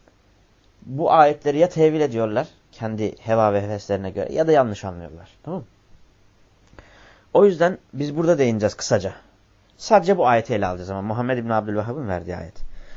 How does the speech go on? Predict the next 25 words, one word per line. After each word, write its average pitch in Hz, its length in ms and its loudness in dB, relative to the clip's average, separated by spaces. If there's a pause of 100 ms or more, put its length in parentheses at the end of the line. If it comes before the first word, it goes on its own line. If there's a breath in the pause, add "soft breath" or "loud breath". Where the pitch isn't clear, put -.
(120 soft breath)
Şimdi 123 320 -6 (1300 soft breath)
öncelikle 190 440 0
dikkat 160 220 2
edelim 107 240 0
lafızlara. 90 440 -6 (140)
Kim - 200 -4
Allah'a, 147 520 2 (360)
kim 190 160 -4
Resul'e 147 280 2
itaat 123 240 2
ederse 123 300 0
ve 139 60 6
Allah'ı 117 300 4
bilirse 107 480 0 (480 soft breath)
la 156 180 10
yecuzu, 101 440 0
caiz 131 400 0
değildir 160 400 -2 (200)
lehu, 120 260 6
o 139 120 6
kişiye. - 360 -6 (880)
Ney? 156 260 2 (560 soft breath)
Muvalatu 156 840 4
men 175 220 -2
haddallah. 135 920 4